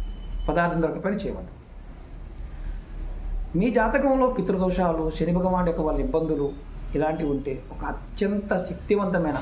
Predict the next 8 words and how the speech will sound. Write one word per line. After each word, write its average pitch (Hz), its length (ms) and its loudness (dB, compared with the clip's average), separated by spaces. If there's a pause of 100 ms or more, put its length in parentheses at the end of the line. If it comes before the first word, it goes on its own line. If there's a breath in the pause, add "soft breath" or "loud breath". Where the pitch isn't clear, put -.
(140)
అమ్మవారు 202 640 4 (240)
శివుడిని 190 320 4
అడిగినప్పుడు 160 420 2
చెప్పిన, 143 340 -2 (160)
శివభగవానుడు 170 540 4
చెప్పిన - 260 -2 (360)
ఉపాయం 147 360 0 (460)
ఇది, 160 260 2